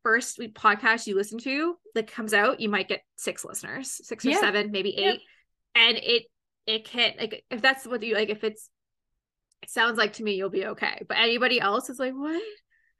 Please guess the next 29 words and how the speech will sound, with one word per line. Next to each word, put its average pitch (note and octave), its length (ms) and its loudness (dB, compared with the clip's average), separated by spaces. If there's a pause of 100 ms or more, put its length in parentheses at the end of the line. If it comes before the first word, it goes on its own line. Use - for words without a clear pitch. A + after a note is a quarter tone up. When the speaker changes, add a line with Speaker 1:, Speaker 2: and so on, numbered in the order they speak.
(220)
Speaker 2:
And D4+ 120 4
Speaker 1:
What D#4 80 4
Speaker 2:
why D#4 80 6
Speaker 1:
happened? D#4+ 100 6
Speaker 2:
is F#4+ 80 -4
it F4 100 -2
not D#4 220 2
doing C#4 300 -2
Speaker 1:
Why B3 260 6
is G4 100 6
Speaker 2:
well? - 20 8
Speaker 1:
it - 60 6 (140)
not - 80 4
doing D#4+ 220 -2
Speaker 2:
<laughs> - 40 2
I E4 80 4
Speaker 1:
so D#4+ 60 8
Speaker 2:
already D#4+ 200 6
Speaker 1:
well?" G4 100 4
Speaker 2:
have G4 100 2
a F4 100 0
following. A#3+ 560 0
They B3 160 -4
should C4+ 200 -4
love A#3+ 260 4
me. F#4 340 4 (300)
<laughs> A4 100 4 (880)
Speaker 1:
Mm-hmm. A#3+ 340 -10
Speaker 2:
Yeah. A3 260 0